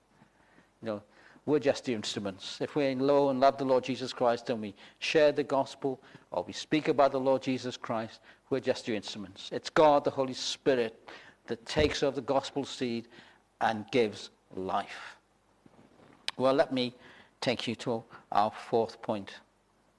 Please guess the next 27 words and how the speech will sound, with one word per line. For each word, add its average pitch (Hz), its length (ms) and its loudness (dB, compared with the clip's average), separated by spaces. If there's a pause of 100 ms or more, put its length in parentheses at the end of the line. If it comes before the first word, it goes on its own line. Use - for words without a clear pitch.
(880)
The 127 80 -2
stages 196 720 4
of 127 220 0
godly 185 360 4
growth - 640 0 (300)
in 110 360 -4 (280)
the 113 80 -10
soul. 101 500 -6 (840)
stages 143 340 2
of 110 220 -4
godly 160 300 2
growth 107 400 -2
in 107 100 -6
the 104 60 -8
soul. 90 420 -8 (560)
And - 100 2
we 170 60 -2
need 151 220 -2
to 131 80 -8
go 123 220 4
to 117 220 -8 (380)
Mark, 113 460 -2 (480)
uh, 98 240 -4 (260)
chapter - 420 -4 (600)
four, 135 340 2
verse 123 220 -2
twenty-eight. 185 640 2